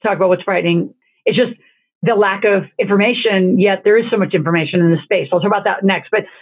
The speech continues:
what's the difference between manufacturing, like, just the plants, like, between what we have and between others?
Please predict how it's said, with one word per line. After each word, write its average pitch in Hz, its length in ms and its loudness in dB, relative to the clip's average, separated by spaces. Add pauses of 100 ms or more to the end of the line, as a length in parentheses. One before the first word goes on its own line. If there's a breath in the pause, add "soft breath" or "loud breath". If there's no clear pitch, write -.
(100)
what's 285 200 0
the 392 80 4
difference 359 220 0
between 277 320 2
manufacturing, 208 1000 0 (260 soft breath)
like, 190 220 -4 (240)
just 240 160 -2
the 247 60 0
plants, 214 500 -4 (160)
like, 196 160 -2
between 220 320 0
what 208 140 0
we 226 160 2
have 202 340 0
and 180 180 0
between 190 400 0
others? 196 400 2